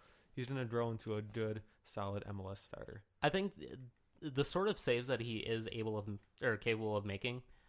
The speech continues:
Speaker 2: definitely are going to play at M L S level. You know, he's able to get up to shots that he probably shouldn't be able to get up to. The one concern that I will have, and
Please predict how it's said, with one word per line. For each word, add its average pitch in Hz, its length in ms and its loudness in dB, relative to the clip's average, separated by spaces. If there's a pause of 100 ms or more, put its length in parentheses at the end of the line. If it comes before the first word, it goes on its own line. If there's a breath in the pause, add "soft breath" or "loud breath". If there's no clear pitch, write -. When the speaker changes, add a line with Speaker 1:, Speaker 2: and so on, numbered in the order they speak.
(400 soft breath)
Speaker 2:
definitely 135 380 4
are 113 100 4
going 107 300 0
to 104 140 2 (160)
play 101 420 2
at 101 200 -2
M 110 80 -4
L 101 160 -2
S 95 160 -4
level. - 300 -8 (100)
You 110 80 -4
know, 98 60 2
he's 101 120 2
able 120 200 4 (120)
to 110 60 6
get 107 300 2
up - 180 0
to 110 100 -6
shots 101 460 0
that 101 300 0 (340 soft breath)
he 123 140 -2
probably 117 960 0
shouldn't - 460 -4 (320)
be 123 100 -4
able 135 160 -4
to 139 60 -6
get 123 180 0
up 202 140 -8
to. - 100 -10 (1500 soft breath)
The 143 100 4
one 135 240 0
concern 151 420 -4
that 131 120 4
I 113 180 2 (120)
will 110 280 -2
have, 113 380 -2 (140)
and 107 460 -2